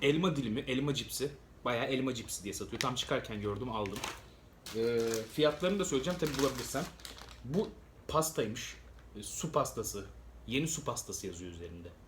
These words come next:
Su pastası. Bu bizim Kit Kat'ın bir şeylisi. Nelisi bilmiyorum. Bir şeylisi, hiçbir fikrim yok.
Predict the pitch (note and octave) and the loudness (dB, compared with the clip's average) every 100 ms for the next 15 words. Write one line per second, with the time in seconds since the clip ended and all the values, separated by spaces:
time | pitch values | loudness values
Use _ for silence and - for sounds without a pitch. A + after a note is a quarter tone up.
0 | - - - - - - A#2 - - - | -20 -20 -18 -10 -6 -4 -6 -6 -10 -10
1 | - - - - - - - - - - | -14 -18 -20 -20 -20 -8 -6 -6 -8 -10
2 | - - - - - - - - - - | -16 -10 -8 -8 -10 -10 -10 -8 -8 -8
3 | - - - - - - F3+ G3+ A#3 A#3 | -12 -16 -16 -10 -8 0 6 8 8 6
4 | G#3 - F#3+ A3 B3 - B2+ B2 - F#3+ | 0 8 8 8 4 2 0 6 10 10
5 | F#3 F3+ B2+ A2 - - - - B2 D#3+ | 10 6 4 2 -2 -16 -16 -4 4 6
6 | E3+ G#3+ F#3 E3+ B2 G2+ F#2+ A#2 D3 - | 6 4 4 4 2 0 -2 0 4 4
7 | E3+ D#3+ - G#3+ C#4 - - - - E3 | 4 0 2 0 -2 -12 -12 -4 -2 -2
8 | - D3+ A2+ | -6 -6 -6